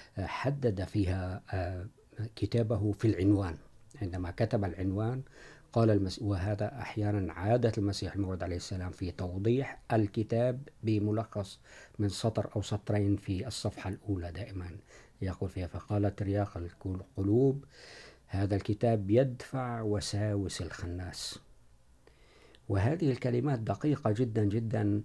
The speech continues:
للذين يقرؤون هذا الكتاب بتمعن، وهذا يحتاج إلى وقت. كتاب من مائة وسبعين، ثمانين صفحة من القياس الكبير، أو ثلاثمائة، أربعمائة صفحة تقريبًا من القياس الصغير، فهذا يحتاج وقت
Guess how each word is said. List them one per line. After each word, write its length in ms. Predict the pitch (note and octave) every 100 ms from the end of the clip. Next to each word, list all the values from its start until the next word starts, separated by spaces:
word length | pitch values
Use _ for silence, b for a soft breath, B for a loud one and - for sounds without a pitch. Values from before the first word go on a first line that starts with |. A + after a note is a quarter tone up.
| - G#2+
للذين 460 | G2+ F#2+ G2 G#2+
يقرؤون 720 | G2+ G2 - G2 - C3+ C3
هذا 360 | A#2 A2 A2 G2+
الكتاب 840 | G2 F#2 - G2 A#2 A2+ G2+ F2+
بتمعن، 880 | G#2+ G#2 G2+ G#2 F#2+ - F2+ E2+ F2
وهذا 340 | E2+ F#2 F#2+ F#2+
يحتاج 540 | F2+ - - A2+ G2 -
إلى 200 | F2+ F#2+
وقت. 260 | G2 - - B B B B
كتاب 540 | G#2+ - G#2+ G2+ E2+ F#2+
من 280 | F2+ E2 F#2+ B B B G2+
مائة 300 | G#2 G#2 G2
وسبعين، 720 | F#2+ - F2 F#2 G2 G2+ F2+
ثمانين 480 | - F2 F#2 F#2+ F#2
صفحة 400 | - G#2+ - F2+
من 100 | F#2
القياس 480 | F2 - G2 F2+ F2+
الكبير، 580 | D#2+ F2 F#2 G#2+ F#2 F2 - B B B -
أو 80 | F2
ثلاثمائة، 800 | - F#2+ F#2+ - G#2+ - G2 G2 G#2+
أربعمائة 560 | F#2+ F2+ E2+ G#2 - -
صفحة 340 | - G#2 -
تقريبًا 460 | F#2+ - G2 G2 G2
من 160 | F#2 F2
القياس 440 | E2 G2 F#2+ -
الصغير، 440 | F2+ F#2 G2+ G2
فهذا 320 | G2 F2+ F#2 F2
يحتاج 400 | - G2+ F2+ F#2
وقت 240 | F#2